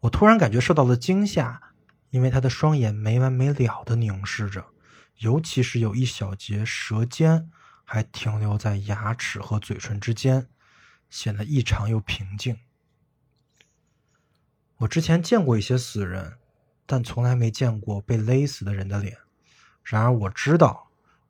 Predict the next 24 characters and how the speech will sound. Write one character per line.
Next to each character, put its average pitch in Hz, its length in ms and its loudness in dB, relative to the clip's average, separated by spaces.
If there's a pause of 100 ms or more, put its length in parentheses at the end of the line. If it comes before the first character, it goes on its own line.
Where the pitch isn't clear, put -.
(180)
这 - 140 0
是 120 160 -2
一 113 80 2
个 120 100 2
被 120 200 2
勒 135 260 4
死 - 140 -8
的 107 80 0
女 104 140 -4
人。 95 280 -10 (1700)
这 - 80 -2
怎 120 100 2
么 127 120 2
可 - 240 -6
能 95 240 -8
呢？ 117 100 -4
我 101 160 -6
站 117 220 -2
起 104 260 -8
身 117 260 -2
子 110 120 -4
大 127 200 0
喊 101 240 -6
道 101 240 -6